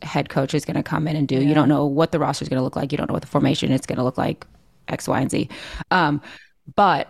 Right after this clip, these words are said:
Speaker 1: I do think that what is a bright note, or on the bright side, is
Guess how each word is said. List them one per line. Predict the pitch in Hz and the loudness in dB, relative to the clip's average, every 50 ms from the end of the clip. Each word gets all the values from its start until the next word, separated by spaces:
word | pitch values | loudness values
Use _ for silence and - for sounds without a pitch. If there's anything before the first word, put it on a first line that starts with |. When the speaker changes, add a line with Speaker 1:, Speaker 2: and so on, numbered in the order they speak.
| - _ _ _ _ _ | -10 _ _ _ _ _
Speaker 1:
I | 180 175 170 | 0 0 0
do | 160 - - 190 190 202 | -2 0 2 4 4 4
think | 190 - 185 160 151 147 147 - - | 4 4 6 6 6 6 4 2 2
that | - 165 147 143 - - | 2 2 2 2 2 0
what | 151 147 156 156 147 147 - - | 0 2 4 4 4 2 0 0
is | - 151 156 151 147 147 147 143 143 135 - - - | 0 2 2 4 2 2 0 0 -2 -4 -8 -8 -4
a | - 151 | -4 -4
bright | 131 - - 151 156 156 165 160 160 - - - _ _ _ - | -4 -2 0 2 2 4 4 2 0 -2 -4 -10 _ _ _ 0
note, | 156 160 156 156 143 127 139 135 - | 2 4 4 4 2 2 0 0 0
or | - 147 147 | 0 2 2
on | 147 143 | 2 2
the | 143 | 0
bright | 139 - 151 147 160 156 - | 0 0 0 0 0 0 0
side, | - 151 139 135 143 147 - - - | 0 0 0 0 -2 -4 -4 -2 -2
is | 147 139 147 147 135 - - - | 0 0 0 0 -2 -6 -10 -12